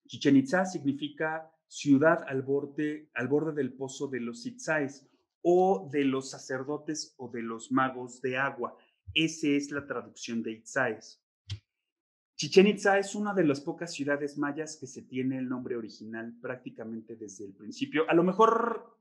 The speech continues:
con variaciones, no lo voy a negar, con variaciones, pero es prácticamente el nombre original que se tiene,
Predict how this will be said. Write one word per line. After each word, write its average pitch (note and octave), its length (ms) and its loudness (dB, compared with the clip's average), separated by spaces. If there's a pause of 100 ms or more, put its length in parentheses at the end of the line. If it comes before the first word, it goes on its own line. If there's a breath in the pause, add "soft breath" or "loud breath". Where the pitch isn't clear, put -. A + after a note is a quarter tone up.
con D3 220 0
variaciones, C3 960 0 (380)
no A2 360 -8
lo B2 100 0
voy A#2 140 0
a A2 160 -6 (100)
negar, G2 300 -14 (100)
con A#2+ 140 -2
variaciones, C3 480 0 (320 soft breath)
pero E3+ 120 2
es E3 80 -4
prácticamente C#3+ 680 0
el C3+ 80 0
nombre C3+ 220 -4
original A2+ 420 -12
que B2+ 80 -14
se - 100 -20
tiene, B2 340 -4